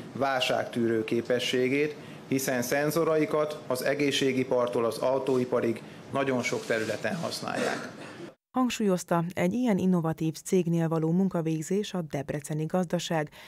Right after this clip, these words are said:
Speaker 2: és a munkavállalók számára is lehetőséget nyújt a fejlődésre. Hozzátette, az önkormányzat a közeljövőben javítja és biztonságosabbá teszi a határúti ipari parkhoz vezető autós és kerékpáros közlekedést.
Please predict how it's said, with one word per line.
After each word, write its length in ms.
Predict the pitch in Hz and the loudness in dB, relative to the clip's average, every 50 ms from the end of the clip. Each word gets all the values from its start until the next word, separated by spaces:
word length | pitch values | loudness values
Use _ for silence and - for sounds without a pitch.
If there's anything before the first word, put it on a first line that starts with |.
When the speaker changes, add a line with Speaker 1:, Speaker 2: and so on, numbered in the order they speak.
| - - | -12 -6
Speaker 2:
és 200 | - 214 196 - | -4 -4 0 2
a 60 | 208 | 2
munkavállalók 840 | 180 160 151 147 143 147 143 147 143 143 143 143 143 147 147 - | 4 4 2 0 -2 -4 -4 -4 -2 -2 -2 0 0 -2 -2 -2
számára 500 | - - - 160 156 156 156 156 156 165 | -4 -4 -2 -2 0 0 0 0 -2 -2
is 220 | 180 175 165 - - | -2 -2 -2 -4 -4
lehetőséget 880 | 160 143 143 135 127 - - 135 143 143 - 151 147 143 143 143 143 | -6 -6 -6 -8 -8 -8 -8 -8 -8 -6 -6 -6 -6 -4 -6 -6 -4
nyújt 220 | 170 170 180 170 - | -2 -2 -2 -2 -4
a 100 | 147 143 | -8 -8
fejlődésre. 840 | - - 160 160 165 160 160 160 151 151 151 143 - - 151 139 - - _ _ _ _ _ _ _ _ | -6 -4 -2 0 0 0 0 -2 -2 -2 -4 -4 -6 -8 -8 -8 -8 -10 _ _ _ _ _ _ _ _
Hozzátette, 720 | - 254 233 220 233 208 - 196 185 185 - - 165 165 - - - - - | 0 0 2 2 2 2 4 2 2 2 2 0 0 0 -2 -6 -16 -12 -2
az 180 | - 180 185 180 | 2 2 2 2
önkormányzat 800 | - 247 262 247 - 202 196 190 190 185 185 190 247 240 - | 2 0 2 2 4 4 4 4 4 4 2 2 0 -2 -4
a 100 | 226 202 - | -6 -8 -6
közeljövőben 960 | - - 151 147 - 151 147 147 156 156 151 151 170 170 160 170 170 170 175 165 | -4 -4 -2 -2 -2 -2 -2 -2 -2 -2 -2 0 0 0 0 2 0 0 0 0
javítja 560 | 165 160 147 147 147 147 143 143 - - 196 | 0 0 0 -2 -2 -4 -6 -6 -4 -4 -2
és 280 | 214 220 214 202 - - 160 | 0 0 0 -2 -2 -6 -6
biztonságosabbá 1080 | 143 156 143 - - - 135 143 143 - 147 139 143 151 147 - 156 151 147 147 156 151 | -8 -8 -8 -8 -10 -10 -8 -8 -6 -6 -6 -6 -6 -6 -6 -6 -6 -6 -4 -4 -4 -4
teszi 400 | 151 - 170 170 - - - 190 | -4 -4 -4 -4 -4 -2 -2 0
a 80 | 185 180 | 0 -2
határúti 840 | 170 - - 139 139 - - 131 135 - 147 156 156 - - 160 - | -4 -6 -10 -12 -12 -10 -10 -8 -6 -6 -6 -6 -4 -4 -6 -6 -6
ipari 360 | - - - - 143 139 143 147 | -8 -10 -10 -8 -8 -8 -8 -6
parkhoz 480 | - 165 156 160 - - 160 151 147 | -4 -4 -4 -4 -4 -6 -6 -6 -4
vezető 460 | 147 160 170 170 160 156 - 151 147 - | -4 -4 -4 -4 -4 -4 -6 -6 -6 -6
autós 500 | - - 147 151 143 - 220 226 220 - | -6 -6 -6 -6 -4 -4 -6 -6 -4 -4
és 240 | - 190 180 - - _ | -6 -6 -6 -8 -10 _
kerékpáros 640 | - - - - - - - 123 - - 143 143 - | -12 -10 -10 -10 -12 -12 -12 -10 -10 -10 -10 -10 -8
közlekedést. 840 | - 151 151 147 151 151 - 151 143 147 135 - - - - - | -8 -8 -6 -6 -8 -6 -6 -6 -4 -4 -6 -6 -8 -12 -18 -20